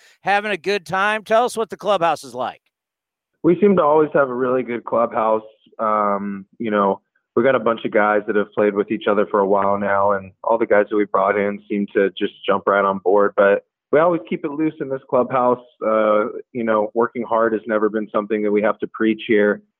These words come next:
Speaker 2: Everybody on our team has a really good work ethic and works hard. So when you got a bunch of guys like that, that care about winning and care about working hard and getting better, it makes it easy. And that way we can just, you know, you're not worried about whether somebody's doing their job or not. Everybody's kinda on the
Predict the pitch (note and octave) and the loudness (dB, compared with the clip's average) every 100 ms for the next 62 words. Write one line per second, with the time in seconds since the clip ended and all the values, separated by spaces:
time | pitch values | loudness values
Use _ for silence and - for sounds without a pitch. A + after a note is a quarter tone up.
0 | _ A2 A2 A2 A2 G#2+ G#2+ G#2 - G#2+ | _ 0 2 2 2 2 2 -2 -2 -2
1 | G2+ G#2 G2 G2+ G#2 G#2 G2+ G2 G2 - | 0 0 0 2 4 4 2 2 0 2
2 | G2+ F#2+ G2+ G2+ G2+ G2 G2 - G2 G#2+ | -2 2 -2 0 -2 0 0 0 2 2
3 | A2 - G#2 G2 - _ _ _ - B2 | 0 0 2 2 -2 _ _ _ -4 -2
4 | A#2+ A#2 A2 A#2+ A2+ G#2+ A2+ A2+ A2 - | 0 0 0 -2 0 0 0 2 0 2
5 | G#2+ A2 B2+ - A2 G#2+ - - A2+ A2+ | 0 2 0 -2 0 0 -2 -2 0 2
6 | G#2 G2+ A2 A#2+ A#2 G2+ A2+ G#2 G#2 G#2 | 0 -2 -4 -6 -14 -14 -4 -2 0 0
7 | - - G2+ A2 G#2 G#2+ G#2+ G#2 A2 G2+ | -2 -6 -6 -6 -2 -2 -2 -4 -6 -2
8 | G2+ G#2+ A2 G2 A#2 - F#2 G2 G2 F#2 | -2 2 0 -2 -10 -12 -10 -10 -10 -16
9 | F2+ _ G2+ G#2 G#2 G#2+ G#2 G2+ G2+ F#2+ | -16 _ -2 2 4 4 2 -2 -6 -4
10 | G2 - _ _ _ _ - A2+ G2 G2+ | -4 -6 _ _ _ _ -2 2 2 2
11 | A2 A2 G2+ G#2+ G#2+ G2+ G2 G#2 G2+ G2+ | 2 2 2 2 4 2 2 0 0 -2
12 | - _ C3+ A#2 A#2 A2+ A2+ A2+ A2 G#2+ | -4 _ 0 0 -2 -2 -2 0 -2 2
13 | G#2 A2 G#2+ G#2+ A2 G#2+ A2 G#2 G#2+ G#2 | 2 2 0 0 2 2 2 0 -2 -2
14 | - G#2 G#2 G#2+ | -6 -2 -2 -2